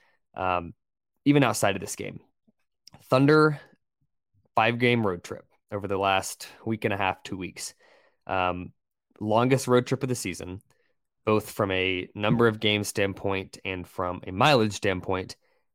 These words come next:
all against projected playoff teams, and they finished two and three. Um, none of the games were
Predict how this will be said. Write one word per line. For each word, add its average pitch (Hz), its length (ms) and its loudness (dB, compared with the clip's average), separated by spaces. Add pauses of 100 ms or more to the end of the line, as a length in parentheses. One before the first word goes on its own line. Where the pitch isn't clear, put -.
(240)
all 123 180 6
against 123 360 2
projected 107 380 -2
playoff 92 300 -2
teams, 90 400 -10
and 101 100 -8
they 92 80 -4
finished 107 420 -4
two 98 160 -4
and 87 140 -8
three. - 280 -14 (640)
Um, 90 280 -10
none 127 240 4
of 135 140 2
the 127 80 6
games 120 560 2
were 104 600 0